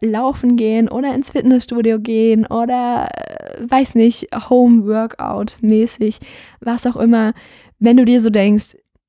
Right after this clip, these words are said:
"Ich müsste mal ein bisschen fitter werden", dann mach so ein Selbstexperiment. Okay, und jetzt kommen wir so zu dem letzten Teil meiner Folge, den ich mir so überlegt habe. Und der ist, ein paar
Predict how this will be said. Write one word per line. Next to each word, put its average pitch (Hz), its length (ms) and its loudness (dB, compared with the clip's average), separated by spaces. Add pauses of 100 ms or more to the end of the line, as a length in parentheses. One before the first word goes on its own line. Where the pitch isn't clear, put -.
"Ich 214 160 -2
müsste 233 240 2
mal 214 80 0
ein 220 100 4
bisschen 226 260 0
fitter 226 340 -2
werden", 202 360 0 (400)
dann 202 220 0
mach 190 200 -4
so 190 160 -6
ein 190 140 2
Selbstexperiment. 180 1200 -6 (1120)
Okay, 220 400 -4 (380)
und 226 180 6
jetzt 247 220 0
kommen 240 160 0
wir 233 320 2
so 202 240 -4
zu - 160 -8
dem 208 340 2
letzten 208 800 -4 (420)
Teil 226 500 -4
meiner 208 260 -4
Folge, 226 440 -6
den 208 160 -4
ich 220 100 -4
mir 220 140 -2
so 214 100 -4
überlegt 220 520 -6
habe. - 140 -12 (540)
Und 226 220 2
der 226 220 2
ist, - 300 -6
ein 214 140 -6
paar 220 380 -8